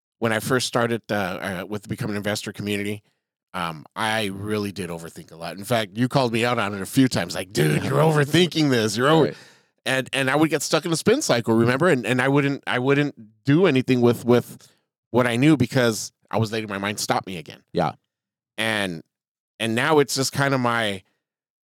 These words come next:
Speaker 1: my second nature to, you know what? If this looks like a good opportunity, let's just, let's do it.
Speaker 2: Right.
Speaker 1: You know, let's do it. I, I'm not saying, b-, you know, I'm, I'm being, uh, uh, reckless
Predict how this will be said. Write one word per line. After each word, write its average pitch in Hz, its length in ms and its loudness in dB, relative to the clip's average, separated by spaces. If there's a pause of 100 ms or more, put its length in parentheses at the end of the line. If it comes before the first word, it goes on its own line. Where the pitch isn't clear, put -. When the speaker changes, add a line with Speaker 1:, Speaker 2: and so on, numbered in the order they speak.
(760)
Speaker 1:
my 113 200 -2
second 143 560 -2
nature 135 380 -2
to, 107 220 -4
you 113 160 -8
know 123 120 0
what? 139 280 0 (320)
If 101 140 -10
this 131 220 -2
looks 147 140 -2
like 143 120 0
a 135 80 -8
good 135 140 2
opportunity, 135 400 -2
let's 117 260 -4
just, 117 180 -6 (120)
let's 104 180 -2
do 107 160 0
it. 73 120 -10 (220)
Speaker 2:
Right. 73 220 -6
Speaker 1:
You 95 80 -10
know, 92 160 -4 (480)
let's 110 220 -2
do 113 180 -2
it. 95 140 -2
I, 104 160 -2
I'm 123 160 -2
not 135 160 -4
saying, 131 420 0 (240)
b-, - 200 -12
you 110 180 -4
know, 95 100 -4
I'm, 98 220 -8
I'm 104 160 -6
being, 107 400 -6
uh, 87 400 -6 (1400)
uh, 82 260 -6
reckless 131 720 -2